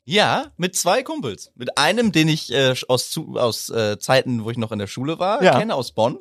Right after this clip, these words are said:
Speaker 2: Ja.
Speaker 1: Und Johannes hab ich bei Eurosport kennengelernt, als ich da gearbeitet hab.
Speaker 2: Sehr geil.
Speaker 1: Und, äh, Luca und Johannes, das
Speaker 2: Genau.
Speaker 1: sind die beiden.
Speaker 2: Luca hat's leider nicht geschafft, soll's heute auch eine Sprachnachricht schicken. Aber
Speaker 1: Ja, Luca,
Speaker 2: egal.
Speaker 1: aber das,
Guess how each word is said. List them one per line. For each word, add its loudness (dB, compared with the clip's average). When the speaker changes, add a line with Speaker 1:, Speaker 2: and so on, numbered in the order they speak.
Speaker 2:
Ja. 4
Speaker 1:
Und -2
Johannes 0
hab 0
ich -10
bei 6
Eurosport 0
kennengelernt, -10
als -8
ich -8
da 2
gearbeitet -6
hab. -12
Speaker 2:
Sehr -4
geil. 6
Speaker 1:
Und, -2
äh, 2
Luca -2
und -8
Johannes, -4
das -4
Speaker 2:
Genau. 4
Speaker 1:
sind -4
die -14
beiden. 2
Speaker 2:
Luca 6
hat's 4
leider 8
nicht 6
geschafft, 0
soll's 4
heute 2
auch -6
eine -2
Sprachnachricht -8
schicken. -12
Aber -4
Speaker 1:
Ja, 4
Luca, -4
Speaker 2:
egal. 4
Speaker 1:
aber 4
das, -6